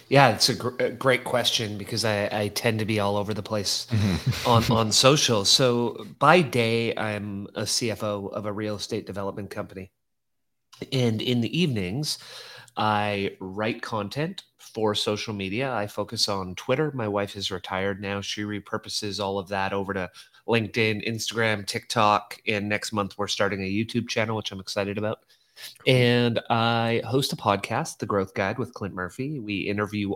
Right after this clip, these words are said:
Speaker 1: authors to help people be better, achieve more, become financially free.
Speaker 2: Yep.
Speaker 1: And we also issue a weekly newsletter,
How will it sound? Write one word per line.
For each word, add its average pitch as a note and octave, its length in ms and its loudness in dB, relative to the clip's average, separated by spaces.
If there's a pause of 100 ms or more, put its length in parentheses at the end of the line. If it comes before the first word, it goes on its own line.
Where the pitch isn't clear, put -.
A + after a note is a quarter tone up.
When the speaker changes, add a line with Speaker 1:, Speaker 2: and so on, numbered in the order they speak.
Speaker 1:
authors G2 520 0
to F#2 100 -12
help F#2+ 240 -2
people F#2+ 420 -8
be A2 140 -4
better, F#2+ 320 -2
achieve G2 360 -6
more, F#2+ 240 -6
become F#2+ 300 -8
financially F#2+ 580 -8
free. G#2+ 240 -6 (520)
Speaker 2:
Yep. - 160 -4
Speaker 1:
And A#2 180 4
we A2 140 6
also A2+ 400 6
issue G2+ 680 0
a G2 200 0
weekly G2+ 560 -4
newsletter, F#2+ 840 -4